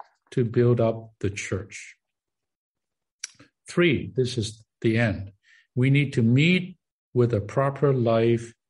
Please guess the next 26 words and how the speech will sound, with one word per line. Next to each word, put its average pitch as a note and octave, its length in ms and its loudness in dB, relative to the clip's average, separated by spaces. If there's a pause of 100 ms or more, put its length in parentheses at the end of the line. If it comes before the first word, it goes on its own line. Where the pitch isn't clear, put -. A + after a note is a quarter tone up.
(300)
in A2+ 600 2 (140)
spirit. - 720 -6 (2250)
Now A#2+ 240 0
we A#2 180 4
talk B2 300 -2
about G2 480 -2
this G#2 220 -4
daily A2+ 360 2
walk. G#2 440 -2 (240)
This G#2 220 -6
touches - 500 -6
this A2 200 -4
matter G#2 540 -4 (360)
of G#2+ 200 -2
love, G#2 580 -2 (440)
all A2 80 -2
right? G2+ 320 -2 (1300)
You B2 120 2
know, C3 200 4
the B2 120 2
meeting B2 480 2
doesn't A2 320 0
start G#2+ 540 -2 (580)
at G2+ 120 -2
seven A2 400 0
thirty F2 440 -4